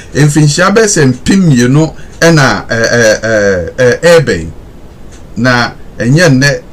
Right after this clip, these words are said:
ɛna baeɛ, aba ɛmɛ nnɛ ɛkɔ so ara. Sɛ nipa nokwasɛm a yɛka, sɛ nsɛm a meka sɛ obi koraa te wɔ sɛ, "Kyɛw, kyɛw, kyɛw." Ɔdan n'ani akɔ.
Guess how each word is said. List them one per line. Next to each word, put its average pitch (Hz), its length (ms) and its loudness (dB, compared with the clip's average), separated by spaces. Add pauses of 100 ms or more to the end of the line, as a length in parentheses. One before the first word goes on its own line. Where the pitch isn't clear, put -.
(220)
ɛna 127 240 0
baeɛ, 107 420 0
aba 110 460 -2 (100)
ɛmɛ 110 280 0
nnɛ 131 220 -4
ɛkɔ 107 360 -4
so - 180 -4
ara. 110 280 0 (680)
Sɛ 147 200 0
nipa 156 420 0 (400)
nokwasɛm 208 640 0
a 170 180 2
yɛka, 196 380 0
sɛ 165 200 -2
nsɛm 185 260 -2
a 156 40 2
meka 165 260 0
sɛ 147 100 -2
obi 160 180 0
koraa 208 240 -2
te 202 80 -6
wɔ 170 80 2
sɛ, 160 140 0
"Kyɛw, 104 400 -4
kyɛw, 110 260 -6
kyɛw." 104 340 -6 (400)
Ɔdan 170 340 2
n'ani 151 160 2
akɔ. 160 360 -2